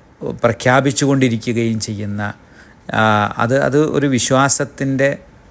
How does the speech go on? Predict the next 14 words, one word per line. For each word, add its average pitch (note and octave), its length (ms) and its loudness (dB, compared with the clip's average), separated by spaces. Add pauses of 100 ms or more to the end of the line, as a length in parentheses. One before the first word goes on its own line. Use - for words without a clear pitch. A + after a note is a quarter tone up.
ഒരു A#2 240 -2
അന്ധതയാണത്. A#2 920 -2 (200)
ആ B2 160 0
അന്ധതയിലൂടെ C3+ 720 2
കടന്നു G#2 360 -6
പോകുന്ന F#2+ 400 -10
ഇടമാണത്. F#2 560 -10 (1300)
യഥാർത്ഥത്തിൽ D3 500 0
ഈ E3 80 4
വിശ്വാസം D3+ 520 0
ആവശ്യമാണ്, C3+ 520 0
പക്ഷേ B2 240 -2
ആ B2+ 120 2
വിശ്വാസം, B2 720 -4